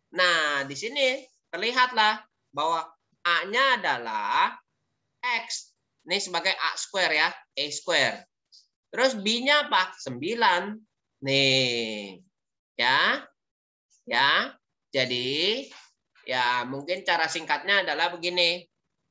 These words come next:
Kita anggap ini sebagai A, ini sebagai B square ya. Ini A square ya. Tuh, oh, berarti langsunglah, eh, X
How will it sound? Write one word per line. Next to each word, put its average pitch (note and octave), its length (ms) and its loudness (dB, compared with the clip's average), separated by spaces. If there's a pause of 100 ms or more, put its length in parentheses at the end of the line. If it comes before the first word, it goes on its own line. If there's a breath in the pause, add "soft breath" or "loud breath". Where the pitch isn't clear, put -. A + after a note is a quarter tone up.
(540)
Kita G3+ 320 2
anggap - 240 0
ini G3 160 -6
sebagai D#3+ 400 -4
A, D#3+ 400 0
ini F3+ 160 -8
sebagai D3+ 560 -4
B D3+ 160 -4
square D#3 320 0
ya. C#3+ 160 2 (160)
Ini C#3+ 160 -8
A - 160 -4
square A2+ 400 -6
ya. A2 160 0 (320)
Tuh, C3 1000 0
oh, A#2+ 160 -10
berarti A#2+ 320 -2
langsunglah, D#3+ 480 -2 (800)
eh, C#3+ 380 4 (760)
X G3+ 320 2